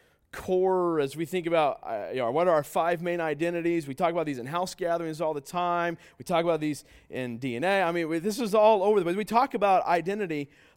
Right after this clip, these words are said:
all the time. The things we're going to talk about in many ways are not new. I, I really f-, feel that way every time I get up. I mean, I, th-,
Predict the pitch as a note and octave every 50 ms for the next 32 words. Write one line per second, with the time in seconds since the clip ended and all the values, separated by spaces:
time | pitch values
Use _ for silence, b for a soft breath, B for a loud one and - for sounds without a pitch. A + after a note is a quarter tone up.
0 | b _ F3+ G3+ G#3+ A3 A3 A3 G#3+ A3 F#3 F#3+ F#3+ - - G#3 G#3 G3+ E3 C3
1 | A2+ G2+ - _ _ _ _ _ _ _ _ b b b b G#3 F3 - - C4+
2 | D4 A#3 A3 A#3+ G#3+ A#3 A3+ G#3+ - F#3+ - - G#3+ A3+ A#3+ B3+ - A#3+ E3+ F3+
3 | F3 F3+ F3 E3+ F#3 A3 B3+ C#4 G#3 F3 D#3+ E3 D#3+ - - E3 F#3+ F#3+ A3 A3+
4 | G3 - F3 G3+ B3 C4 G#3 D3+ B2 A2 G2 G#2 - _ _ _ b b b b
5 | b b b - D3 - - F#3 F#3 C4 C#4+ A3 E3 C3+ - - - _ D3 -
6 | F3 F3 E3+ D#3 C#3+ D#3 D3 C3 C#3+ E3+ D#3+ D3 - F3+ D3+ C#3 C3 A#2+ C3+ B2+
7 | - - - _ _ _ _ _ _ _ - B2+ C3+ C3 A#2+ A#2+ C3 - -